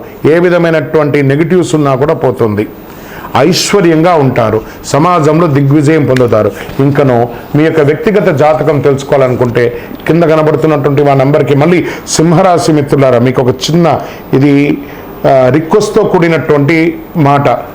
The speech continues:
ఈ నెల జాగ్రత్త. మీ యొక్క జాతకం తెలుసుకోవాలనుకుంటే కింద నెంబర్కి మీ యొక్క పేరు, date of birth,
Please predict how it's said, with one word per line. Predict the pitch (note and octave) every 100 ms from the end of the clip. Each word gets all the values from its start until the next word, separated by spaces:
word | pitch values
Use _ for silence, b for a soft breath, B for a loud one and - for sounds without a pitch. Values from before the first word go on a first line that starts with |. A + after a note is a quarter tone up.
| - -
ఈ |
నెల | B2 B2
జాగ్రత్త. | C3+ G2 A2+ G#2 G2+ G2+ G#2+ - - - - - - - B B B -
మీ | C#3
యొక్క | C#3+
జాతకం | C3+ A2+ D#3+ E3 F3
తెలుసుకోవాలనుకుంటే | E3 D#3 - E3 D#3+ D3 E3 G3 G#3+ B B B -
కింద | F#3+ G3
నెంబర్కి | E3 D3+ C#3+ C#3 C#3+ C#3+ C#3 B B B -
మీ | D3+
యొక్క | D3+ C#3+ -
పేరు, | D#3 E3 E3+ G3 - - -
date | A2 D3
of | E3+
birth, | E3 F#3 - -